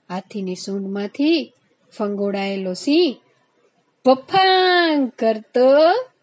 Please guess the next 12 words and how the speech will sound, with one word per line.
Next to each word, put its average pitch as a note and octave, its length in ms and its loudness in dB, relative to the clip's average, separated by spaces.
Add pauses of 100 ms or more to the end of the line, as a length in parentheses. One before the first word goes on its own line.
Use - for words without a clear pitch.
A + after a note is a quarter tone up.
(100)
જમીન F4+ 560 2
ઉપર B3 280 -2
પટકાઈ F#4 540 -4
ગયો G4+ 340 -2 (1200)
અને A3+ 640 -4 (600)
થોડી F#3+ 300 -4
વારે G3 600 -4 (500)
જ્યારે G3 360 -6
કળ A3 360 -2
વળીને D#4 600 -2 (600)
એટલે B3+ 760 -2 (440)
પોતાનો G#3+ 920 -4